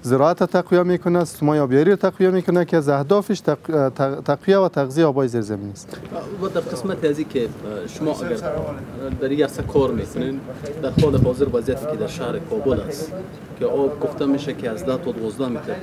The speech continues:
Speaker 2: در زیر زمین پایین رفته و مردم هم با قلت آب آشامیدنی روبرو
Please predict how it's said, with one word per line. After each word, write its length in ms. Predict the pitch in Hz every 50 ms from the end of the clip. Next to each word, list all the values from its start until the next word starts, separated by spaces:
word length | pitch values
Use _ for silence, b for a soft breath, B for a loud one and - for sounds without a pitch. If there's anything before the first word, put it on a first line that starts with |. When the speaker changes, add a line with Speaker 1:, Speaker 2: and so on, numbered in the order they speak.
| - 113
Speaker 2:
در 80 | 113 107 -
زیر 140 | 117 107
زمین 220 | 107 107 107 113 110 - -
پایین 280 | 120 113 117 123 127
رفته 300 | 113 104 98 - - 120
و 220 | 104 101 98 98 98
مردم 220 | 101 98 - 120 117
هم 180 | 113 120 117 110
با 60 | 107 104 104 87 85 - - -
قلت 280 | 113 117 113 - -
آب 460 | - 110 117 113 107 110 101 98 98
آشامیدنی 460 | 104 - - - - - 110 107 120 123
روبرو 340 | 120 107 - 101 - 208